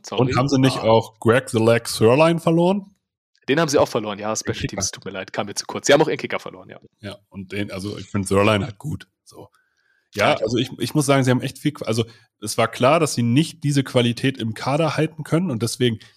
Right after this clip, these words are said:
Speaker 2: wünsche ich mir eigentlich immer, dass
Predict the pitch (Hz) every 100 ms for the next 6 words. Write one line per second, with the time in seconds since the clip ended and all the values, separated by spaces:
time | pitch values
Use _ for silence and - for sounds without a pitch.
0 | _ _ _ _ _ _ - 156 160 139
1 | 123 127 127 - 127 160 165 _ _ -
2 | 110 -